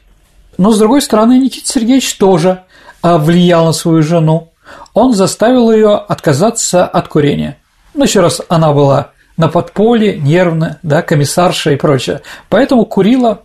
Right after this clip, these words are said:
часто. Никита Сергеевич заставил ее, да.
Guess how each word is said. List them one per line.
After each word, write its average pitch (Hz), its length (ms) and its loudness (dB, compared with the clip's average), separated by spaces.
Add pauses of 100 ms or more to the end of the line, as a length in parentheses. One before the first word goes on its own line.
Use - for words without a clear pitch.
часто. 175 460 -2 (240)
Никита 165 240 -2
Сергеевич 220 320 2
заставил 226 600 0
ее, 240 220 -2 (300)
да. 156 300 -2